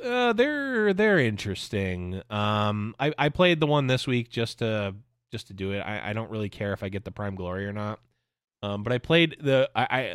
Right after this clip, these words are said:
I only bring it up because I played, um, the deck that we just talked about. I played, um, a deck that is a variation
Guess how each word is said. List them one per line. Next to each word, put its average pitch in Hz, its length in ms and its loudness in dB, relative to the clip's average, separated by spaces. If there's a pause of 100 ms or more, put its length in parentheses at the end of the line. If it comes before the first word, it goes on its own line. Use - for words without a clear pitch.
(240)
I - 20 4
only 156 160 6
bring 147 180 6
it 143 80 8
up 135 140 4
because 123 240 2
I 117 80 6
played, 117 560 2 (880)
um, 92 300 4
the 101 100 -6
deck 131 200 4
that 147 120 4
we 131 100 0
just 127 200 -2
talked 117 260 4
about. 117 360 2
I 104 140 2
played, 113 640 0 (100)
um, 98 540 2 (200)
a 110 60 0
deck 123 540 0
that 127 200 2
is 120 220 2
a 110 120 2
variation 139 1160 4